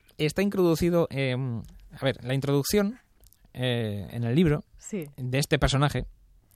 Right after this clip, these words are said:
Speaker 1: es un tanto extraña, porque, a ver, no era científico, no era un ingeniero, era un outsider. <laughs> Este se salía, este se
Speaker 2: Como
Speaker 1: salía de
Speaker 2: Tesla,
Speaker 1: escala.
Speaker 2: claro.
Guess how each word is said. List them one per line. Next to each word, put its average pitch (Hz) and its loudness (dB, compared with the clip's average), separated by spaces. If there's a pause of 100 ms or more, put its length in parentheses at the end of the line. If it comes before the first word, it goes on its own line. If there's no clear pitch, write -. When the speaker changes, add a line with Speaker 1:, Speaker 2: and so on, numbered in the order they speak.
(540)
Speaker 1:
es 147 0
un 156 2
tanto 143 0
extraña, 104 -4
porque, 131 2
a 127 -4
ver, 131 2
no 143 2
era 165 2
científico, 117 -4
no 131 2
era 147 4
un 135 4
ingeniero, 127 4
era 143 0
un 143 -2
outsider. 135 -2
<laughs> 139 -2
Este 139 0
se 160 4
salía, 156 6 (240)
este 156 4
se 196 6
Speaker 2:
Como 175 2
Speaker 1:
salía 170 4
de 151 4
Speaker 2:
Tesla, 143 0
Speaker 1:
escala. 104 -4
Speaker 2:
claro. - -8